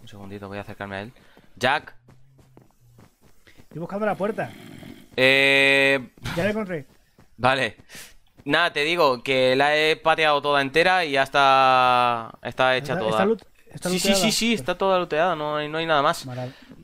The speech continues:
Speaker 1: Pero
Speaker 2: maravilloso.
Speaker 1: que eso, que, que yo ya voy a despedir el episodio, ¿vale?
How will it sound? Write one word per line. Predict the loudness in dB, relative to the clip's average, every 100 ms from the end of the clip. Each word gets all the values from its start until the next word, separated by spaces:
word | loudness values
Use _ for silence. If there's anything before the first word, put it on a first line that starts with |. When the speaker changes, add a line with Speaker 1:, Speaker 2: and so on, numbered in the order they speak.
| -4
Speaker 1:
Pero | 0 2
Speaker 2:
maravilloso. | 2 0
Speaker 1:
que | 0 2 0
eso, | -2 -2
que, | 0 -2 -2
que | 2 4 2 2
yo | 2
ya | 4 4 4 2 -2
voy | -10 -14 -10 2 4
a |
despedir | 4 2 0
el | 0
episodio, | -2 -2 2
¿vale? | 0